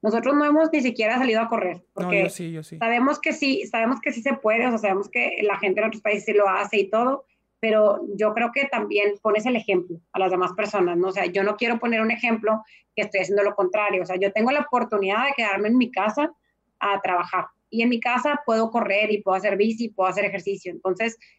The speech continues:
Speaker 1: con la caminadora, obviamente es diferente, pero, pues, es un reto que, que yo también quiero llevar a cabo, o sea,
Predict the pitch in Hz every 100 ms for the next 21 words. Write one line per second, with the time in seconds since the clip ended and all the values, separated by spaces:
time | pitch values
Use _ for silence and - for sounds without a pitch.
0 | _ - 202 202 202 202 190 254 277 220
1 | 247 269 277 302 277 202 277 269 190 -
2 | _ _ 240 240 233 220 - 220 202 208
3 | 269 262 262 277 269 220 220 202 202 226
4 | 247 247 247 247 233 214 220 233 240 190
5 | 190 190